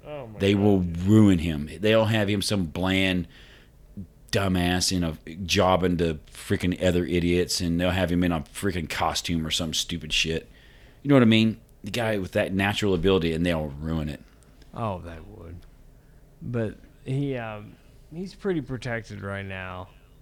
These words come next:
Speaker 2: Who?
Speaker 1: But
Speaker 2: M J F? That's the big rumor, though, is he's come, is his time's up. He's leaving to W W E.
Speaker 1: I think it's a gimmick. I mean, yeah, he'd make money, but I,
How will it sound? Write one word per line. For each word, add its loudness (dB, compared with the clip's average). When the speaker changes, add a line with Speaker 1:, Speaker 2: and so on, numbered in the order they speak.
Speaker 2:
Who? 0
Speaker 1:
But -8
Speaker 2:
M 8
J 2
F? 2
That's 2
the -6
big 4
rumor, 2
though, 0
is -4
he's -4
come, -6
is -4
his -4
time's -4
up. 0
He's -6
leaving 2
to -2
W -14
W 0
E. -2
Speaker 1:
I -10
think -8
it's -12
a -12
gimmick. -12
I -14
mean, -14
yeah, -8
he'd -6
make -8
money, -8
but -10
I, -16